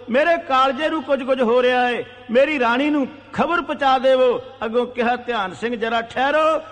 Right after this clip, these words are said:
ਫੋਕਾ ਪਾਣੀ ਨਹੀਂ ਸ਼ਰਬਤ ਪਿਲਾ ਦੇਣਾ।" ਮਿਲ ਕੇ ਮਾਂ ਨੂੰ ਆਪਨੇ ਕੀ ਲੈਣਾ, ਹੁਣੇ ਪਿਤਾ ਦੇ ਕੋਲ ਪਹੁੰਚਾ ਦੇਣਾ। ਇਹ ਨਹੀਂ ਸੁਣਦਿਆਂ ਕੰਵਰ ਜੀ ਤੜਫ ਉੱਠੇ, ਕਹਿੰਦੇ, "ਪਾਪੀਓ ਇਹ ਲੋੜਾ ਮਾਰਿਓ ਨਾ,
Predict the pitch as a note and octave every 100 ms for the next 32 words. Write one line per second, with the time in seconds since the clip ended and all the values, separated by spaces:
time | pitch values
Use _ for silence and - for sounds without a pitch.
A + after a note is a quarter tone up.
0 | - - A#3+ C4 C4+ C4 B3 A#3+ B3 B3
1 | A#3 A3+ A3+ G3 - A3+ A3 G#3+ A3 A3
2 | A3 - - - G3+ B3 C#4+ D#4+ D4 B3
3 | B3 C#4+ D#4 D4 C#4+ D4+ D4+ D4 C#4+ C#4
4 | C#4 C#4+ D#4+ - - - G#3+ C#4+ C#4+ -
5 | D4+ D#4+ D#4+ D4+ C#4+ C4+ C4+ C4+ C4 B3+
6 | B3+ A#3+ A#3+ A#3+ A#3+ - - - C4+ D#4
7 | D4+ - B3 B3 C4 B3+ B3 B3 B3 A#3
8 | A#3 B3 A#3+ - C4 - B3 A#3+ F#3+ -
9 | - - D4 E4 E4+ D#4+ C4+ C4 C#4 C#4
10 | C4+ B3 A#3+ C4+ B3+ A#3 A#3 C4 C4 A3+
11 | A3+ B3